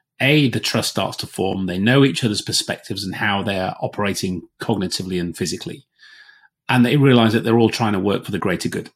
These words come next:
It's not that individual, you know, "I'm Jack, I'm doing this for me." You see that together we're far more capable. And I, and I sense that's the same if you, if you push that up. And I had a colleague in a, in a previous bank, and he was in a very different part of the bank I was, but we, we,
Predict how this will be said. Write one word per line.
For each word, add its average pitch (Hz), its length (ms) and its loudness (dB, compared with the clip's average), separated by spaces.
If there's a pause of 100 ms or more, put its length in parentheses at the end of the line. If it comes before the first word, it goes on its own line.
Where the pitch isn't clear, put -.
It's 135 240 -4
not 117 160 2
that 104 120 0
individual, 95 760 0 (280)
you - 80 -6
know, 92 160 -2
"I'm 95 260 0
Jack, - 380 -2
I'm 98 160 0
doing 92 180 2
this 85 120 -4
for - 80 -4
me." 90 440 0 (520)
You 98 100 -6
see - 260 4
that - 160 -6
together 135 320 0
we're 98 140 -4
far 104 220 -4
more 90 160 -4
capable. - 580 -8 (600)
And 131 120 2
I, 123 100 0
and 139 180 2
I 139 80 0
sense 196 320 2
that's 143 240 0
the - 80 -4
same 139 280 2
if 120 140 0
you, 123 140 2 (100)
if - 140 -6
you 131 80 0
push - 300 2
that - 140 0
up. - 260 0 (600)
And 131 140 4
I 127 80 6
had 156 120 6
a 165 60 6
colleague 143 420 4
in 107 120 0
a, - 20 -2
in 113 160 -2
a 104 60 -2
previous 113 400 0
bank, 104 360 0
and 95 260 -4 (440)
he 131 140 6
was 113 100 8
in 110 60 6
a 107 40 4
very 117 200 6
different - 260 -2
part 98 220 0
of 87 60 -8
the 95 60 -4
bank 92 200 -4
I 95 100 0
was, 87 140 -2
but - 140 -6
we, 101 180 -4
we, 113 160 -6